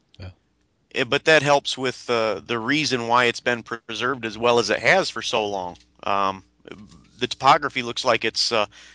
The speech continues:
Speaker 2: you said it's down in a hole, so it's, it's below high current flows and things like that, so that's, uh, probably a blessing,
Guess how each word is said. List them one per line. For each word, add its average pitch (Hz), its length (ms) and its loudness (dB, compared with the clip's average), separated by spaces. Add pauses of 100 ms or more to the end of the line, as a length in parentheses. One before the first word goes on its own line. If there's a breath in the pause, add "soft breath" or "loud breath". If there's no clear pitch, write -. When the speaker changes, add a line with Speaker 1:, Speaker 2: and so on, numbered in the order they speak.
Speaker 2:
you 120 60 -6
said 123 200 2
it's 110 140 -6
down 117 300 2
in 120 80 -4
a 104 60 -2
hole, 123 420 -4 (520 soft breath)
so 113 300 -2
it's, - 340 -8
it's - 220 -12
below 117 720 0 (840)
high 123 240 4
current 127 380 -6
flows 123 400 -4
and 110 140 -8
things 127 260 -2
like 113 200 2
that, 113 220 2
so 117 160 -4
that's, 113 320 -2
uh, 104 360 -4 (440)
probably 127 440 2
a 110 60 2
blessing, 113 520 2